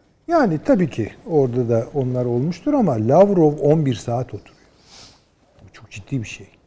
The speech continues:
Bu biraz rutinin dışında bir şey yani. Belki Taşan Su Hoca başka örneklerini bize verirse,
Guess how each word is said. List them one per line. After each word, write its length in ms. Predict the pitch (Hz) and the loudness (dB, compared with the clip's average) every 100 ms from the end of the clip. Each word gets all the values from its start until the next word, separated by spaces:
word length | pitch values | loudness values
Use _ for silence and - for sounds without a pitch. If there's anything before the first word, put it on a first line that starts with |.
| _ _ _ _ _ _ _ | _ _ _ _ _ _ _
Bu 140 | 147 131 | -2 2
biraz 220 | 139 104 | 0 0
rutinin 440 | 104 - 127 170 | -6 -6 -4 -4
dışında 460 | 127 - 113 117 131 | -4 -8 -8 -4 -4
bir 60 | 110 | -6
şey 220 | - 98 | -14 -16
yani. 340 | 98 95 95 - 95 | -16 -20 -20 -20 -6
Belki 300 | 123 - 196 | -4 -4 -6
Taşan 360 | - 120 135 123 | -6 -6 -4 -4
Su 200 | - 135 | -4 -4
Hoca 240 | 120 127 | -2 0
başka 300 | 120 110 - | 0 -2 -2
örneklerini 580 | 127 120 113 127 123 120 | -2 -2 -4 -4 -4 -4
bize 220 | 113 127 | -2 0
verirse, 420 | 127 135 135 127 | 0 -2 -4 -6